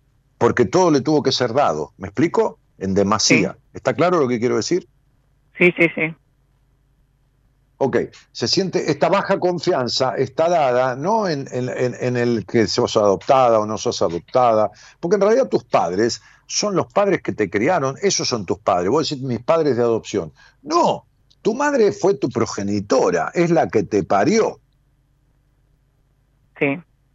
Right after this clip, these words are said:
Speaker 1: Eso es un progenitor. ¿Entendés? Algún día van a
Speaker 2: Sí,
Speaker 1: hacer un
Speaker 2: sí.
Speaker 1: pibe en una probeta, lo van a hacer, van a poner un óvulo, lo van, no sé qué carajo van a hacer,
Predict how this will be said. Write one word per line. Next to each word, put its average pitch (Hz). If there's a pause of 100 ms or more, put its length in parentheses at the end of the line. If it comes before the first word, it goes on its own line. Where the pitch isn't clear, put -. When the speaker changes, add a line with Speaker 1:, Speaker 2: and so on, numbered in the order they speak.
(600)
Speaker 1:
Eso 175
es 151
un 147
progenitor. 110 (1900)
¿Entendés? 190 (120)
Algún 190
día 277
van 196
a 160
Speaker 2:
Sí, 139
Speaker 1:
hacer 165
un 156
Speaker 2:
sí. -
Speaker 1:
pibe 202
en 147
una 143
probeta, 143
lo 110
van 147
a 151
hacer, 175
van 120
a 110
poner 135
un 143
óvulo, 180
lo 143
van, 175
no 127
sé 139
qué 98
carajo 113
van 110
a 107
hacer, 104